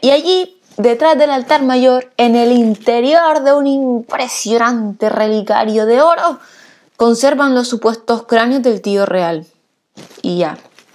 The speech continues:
Y trío real, vuelvo y repito, los Reyes Magos, ¿vale? Así que nada, esto colorín colorado, que este cuento se ha acabado. Y la tradición, por cierto, bíblica, dice que Melchor ofreció al niño Jesús el oro, que era el símbolo de la realeza.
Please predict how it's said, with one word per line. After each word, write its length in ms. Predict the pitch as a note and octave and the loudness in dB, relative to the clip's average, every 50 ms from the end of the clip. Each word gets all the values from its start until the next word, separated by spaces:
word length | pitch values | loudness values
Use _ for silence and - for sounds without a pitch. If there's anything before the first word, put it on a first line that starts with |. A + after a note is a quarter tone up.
| _ _ _ - - _ _ _ _ _ _ _ - | _ _ _ -20 -20 _ _ _ _ _ _ _ -6
Y 220 | F3 F#3 F#3 F#3 | -4 -2 -2 -2
trío 260 | E3+ - G3 G3+ G3+ | -2 0 0 2 2
real, 280 | G3 G3 G3+ G#3 A#3 B3+ | 2 2 2 2 0 0
vuelvo 240 | A#3 A3 G#3 F#3+ G3+ | -2 -2 -2 -2 -4
y 40 | |
repito, 300 | F#3+ F#3 F3+ E3 D#3 - | -4 -4 -4 -4 -4 -4
los 140 | D3+ D#3+ E3 | -4 -2 -4
Reyes 200 | E3+ F3 F3+ F3+ | -4 -2 -2 -2
Magos, 320 | F3+ D#3 A#2 - - - - _ | -2 -4 -6 -6 -8 -12 -14 _
¿vale? 300 | - G3 G#3 A#3+ D4 D4+ - - - - - - - - - | -8 -6 -4 -4 -6 -8 -12 -18 -20 -20 -20 -20 -20 -10 -6
Así 260 | - G#3 G3 A#3 B3+ | -6 -4 -2 -2 -2
que 80 | B3+ B3+ | -2 -2
nada, 140 | A#3 G#3 F#3+ | -2 -4 -4
esto 160 | - G3+ G3 | -6 -4 -4
colorín 320 | G3+ G3 G3+ G3+ A3 A3 | -2 -2 0 -2 -2 -2
colorado, 360 | G#3+ A3+ G#3+ G#3 G3 F3+ E3+ | -2 -2 -2 0 0 0 -2
que 80 | E3+ F#3+ | -2 -6
este 140 | F#3 - G3+ | -6 -6 -4
cuento 260 | - G3+ G#3 G3+ A3+ | -2 -2 -4 -4 -6
se 100 | - A3 | -8 -6
ha 20 | |
acabado. 340 | F#3+ - E3+ E3 E3+ D#3+ C#3+ - - - - B3 - | -6 -6 -4 -4 -4 -6 -8 -10 -16 -20 -20 -8 0
Y 120 | - E4 F4+ | 2 4 4
la 140 | D#4 C4 | 4 4
tradición, 440 | B3 E4+ F4+ E4+ D4 C4 - E4 E4 | 2 2 2 2 0 -2 -2 -2 -2
por 120 | - A3+ G#3+ | -2 -2 0
cierto, 240 | B3+ C#4+ B3 C4 | 0 2 2 2
bíblica, 560 | A#3 A#3 D#4+ D#4 B3+ B3 A#3+ A#3 A3+ C4 - _ _ _ _ _ _ _ _ _ _ - - _ - | 2 4 4 4 2 2 0 -2 -4 -6 -8 _ _ _ _ _ _ _ _ _ _ -20 -20 _ -2
dice 380 | A3 G#3+ D4 D4 - D4 A#3+ | 0 0 0 2 0 0 0
que 120 | - C4 B3+ | 2 0 0
Melchor 460 | A3+ G#3 G#3 G#3 G#3+ B3 A3+ A#3 A#3 - | 2 0 -2 0 -2 -2 -2 -2 -2 -2
ofreció 560 | A3 A3+ A3 A3+ A3 G#3 G3+ - F#3 E3+ - - | -4 -2 -2 -4 -6 -6 -4 -4 -4 -4 -4 -4
al 200 | - F3+ F#3 F#3+ | -4 -4 -2 0
niño 200 | A3 A#3+ B3+ B3 | 0 0 0 0
Jesús 400 | A#3+ A3 A3 - B3+ C4 D#4+ - _ _ _ _ | -2 -4 -4 -4 -4 -4 -4 -8 _ _ _ _
el 160 | G#3 G#3 F#3 | -2 0 0
oro, 320 | E3+ E3 D3+ D3+ D3+ - _ _ _ _ _ _ _ _ - - - - _ _ | 0 0 -2 -6 -8 -12 _ _ _ _ _ _ _ _ -20 -20 -20 -20 _ _
que 80 | F#3+ | -2
era 140 | F#3+ F#3+ F#3+ | -2 0 -2
el 80 | G3 F#3+ | -4 -4
símbolo 560 | F#3+ - G3 G3 G3 G3+ G#3 G#3+ A3+ A3 - - | -6 -4 -4 -2 0 0 2 0 0 -2 -4 -6
de 120 | - F#3+ G3 | -2 0 0
la 140 | F3 E3 D#3+ | 0 0 -2
realeza. 640 | E3 D#3+ D3+ D3 D3 D3 D3+ - - - F3 E3+ | -4 -4 -4 -2 -4 -4 -6 -6 -10 -12 -14 -14